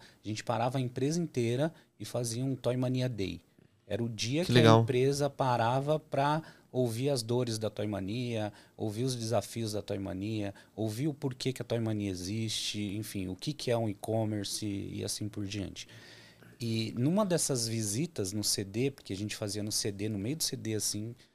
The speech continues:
Speaker 1: a empresa inteira, comercial, marketing, tudo sentado no meio dos pallets, enfim, colocava uma telona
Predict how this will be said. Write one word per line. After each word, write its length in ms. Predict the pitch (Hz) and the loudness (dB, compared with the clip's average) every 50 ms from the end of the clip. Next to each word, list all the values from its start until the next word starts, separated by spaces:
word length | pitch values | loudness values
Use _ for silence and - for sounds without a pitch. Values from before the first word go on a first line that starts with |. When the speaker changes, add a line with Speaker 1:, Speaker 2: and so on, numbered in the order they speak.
| _ _ _ _ _ _ _ _ - | _ _ _ _ _ _ _ _ -12
Speaker 1:
a 140 | 87 101 107 | -4 -2 -2
empresa 380 | 104 - - 113 123 127 139 | -2 0 0 0 2 2 2
inteira, 240 | 123 - - 110 104 | 0 2 0 0 0
comercial, 600 | - - 104 107 107 101 - - 104 107 113 110 | 0 -2 -2 -2 0 0 0 0 0 2 0 0
marketing, 560 | 104 107 107 110 110 104 - 104 98 - 101 | 0 0 0 -2 -2 -4 -8 -8 -8 -8 -8
tudo 540 | - - - 104 110 127 156 151 127 95 90 92 - _ | -8 -8 -10 -6 -4 -2 0 0 0 0 -2 -4 -10 _
sentado 480 | - - 98 95 95 - 101 101 110 101 | -12 -8 -8 -8 -6 -6 -6 -6 -4 -4
no 80 | 101 | -4
meio 160 | 98 101 104 101 | -4 -4 -4 -4
dos 140 | - - | -6 -8
pallets, 640 | - - - 95 110 123 117 104 95 95 - - - 95 | -6 -4 -4 -2 -2 0 0 -2 -2 -4 -6 -6 -8 -6
enfim, 400 | 95 87 - - - 104 107 101 | -6 -8 -8 -8 -6 -6 -6 -6
colocava 360 | - 92 95 - 104 98 104 | -6 -8 -4 -4 -4 -2 -2
uma 140 | 101 101 104 | -4 -6 -6
telona 640 | - - 101 107 101 98 95 101 107 120 131 147 | -4 -4 -4 -2 -2 -2 -4 -4 -4 -4 -4 -6